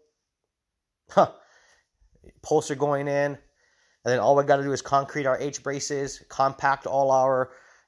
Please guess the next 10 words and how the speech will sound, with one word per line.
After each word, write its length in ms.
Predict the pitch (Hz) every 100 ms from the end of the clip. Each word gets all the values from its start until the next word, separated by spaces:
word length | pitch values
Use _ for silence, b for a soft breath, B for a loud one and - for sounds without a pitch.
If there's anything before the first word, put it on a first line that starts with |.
| 117
dirt 240 | 143 143
and 160 | 147 135
rocks 360 | 135 135 -
around 460 | 139 131 135 135 131
the, 240 | 131 123
um, 380 | 117 113 113 113 _ _ -
the, 320 | 113 104 98 -
the 80 | 110
wood 220 | 147 143
posts, 420 | 143 147 147